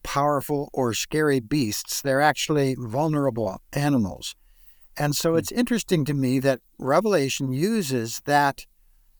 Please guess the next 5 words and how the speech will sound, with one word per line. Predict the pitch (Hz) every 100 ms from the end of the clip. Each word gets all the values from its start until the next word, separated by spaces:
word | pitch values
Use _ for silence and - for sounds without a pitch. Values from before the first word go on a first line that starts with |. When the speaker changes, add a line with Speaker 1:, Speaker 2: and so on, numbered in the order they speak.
| _ _ _ _ _ _ _
Speaker 1:
word | 123 160 247 254 160
that | 127 -
speaks | - - 226 208 - -
of | 165 156 139 117 - - _
vulnerability, | 139 110 151 185 185 151 117 151 190 196 - 180 180 175